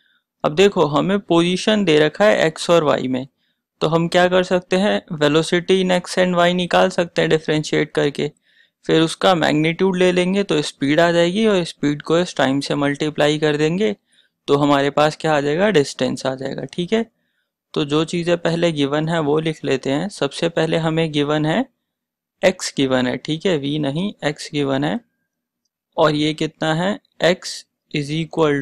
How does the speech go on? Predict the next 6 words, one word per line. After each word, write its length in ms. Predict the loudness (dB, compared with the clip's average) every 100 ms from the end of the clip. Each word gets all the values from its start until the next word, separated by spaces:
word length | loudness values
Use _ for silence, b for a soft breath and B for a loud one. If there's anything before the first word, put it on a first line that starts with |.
| -6
to 60 | -10 -10 -16 _ _
four 480 | -20 -10 -2 -2 -2 -4
sin 420 | -4 -2 0 -2 -4 _ _ _ _ _ _ _ -18
sixty, 720 | -8 -6 -6 -8 -12 -8 -8 -10 -20 _ _ _ -6
है 80 | -2
ना। 180 | -2